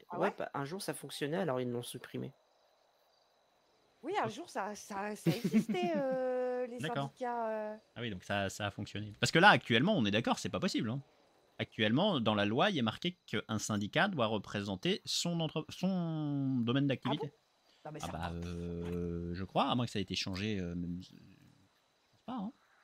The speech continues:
Speaker 3: Attends. Euh, où c'est, c'est
Speaker 1: Oui, si, si,
Speaker 2: Je sais
Speaker 1: ça.
Speaker 2: plus quand est-ce que ça a été
Speaker 3: En li-,
Speaker 2: changé, mais à
Speaker 3: en
Speaker 2: un moment, il y avait
Speaker 3: ligne.
Speaker 2: eu un, un souci de je sais plus quoi.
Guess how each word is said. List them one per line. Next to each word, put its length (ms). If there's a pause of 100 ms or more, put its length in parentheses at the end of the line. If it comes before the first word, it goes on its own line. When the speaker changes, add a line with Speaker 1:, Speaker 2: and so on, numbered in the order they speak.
Speaker 3:
Attends. 120 (1120)
Euh, 1040
où 120
c'est, 180
c'est 280 (1160)
Speaker 1:
Oui, 60
si, 180
si, 160
Speaker 2:
Je 60
sais 120
Speaker 1:
ça. 80
Speaker 2:
plus 160
quand 160
est-ce 140
que 80
ça 160
a 40
été 240
Speaker 3:
En 40
li-, 60
Speaker 2:
changé, 420
mais 420
à 60
Speaker 3:
en 60
Speaker 2:
un 20
moment, 360
il 80
y 40
avait 140
Speaker 3:
ligne. 140
Speaker 2:
eu 40
un, 340
un 60
souci 500
de 120
je 180
sais 180
plus 220
quoi. 480